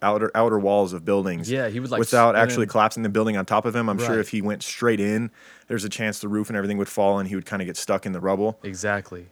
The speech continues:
Speaker 2: But he would, like, scrape down the side wall with, like, half the
Speaker 1: Mm-hmm.
Speaker 2: bucket. And it, it
Speaker 1: Yep.
Speaker 2: would just destroy the structural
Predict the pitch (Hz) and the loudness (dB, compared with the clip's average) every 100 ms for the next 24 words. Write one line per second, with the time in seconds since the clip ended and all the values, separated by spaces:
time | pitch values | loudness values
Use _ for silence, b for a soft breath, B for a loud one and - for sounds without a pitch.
0 | _ 110 117 147 123 107 - - - 120 | _ -2 0 0 0 0 -2 -8 0 0
1 | 113 117 107 101 92 - 101 101 92 95 | 0 -4 -2 -4 -4 -2 -2 -2 -4 -4
2 | 90 87 98 92 92 113 104 110 117 110 | -6 -8 -6 -6 -6 -6 -4 -4 -6 -6
3 | 95 - 71 _ b b b b _ 107 | -10 -12 -18 _ b b b b _ -8
4 | 107 101 104 104 98 107 - - _ _ | -6 -2 -2 -2 -4 -6 -6 -14 _ _
5 | _ _ _ - 107 - 123 117 107 104 | _ _ _ -8 -8 -6 0 2 2 -2
6 | - 131 110 - 104 95 | -4 -4 -2 -4 -6 -8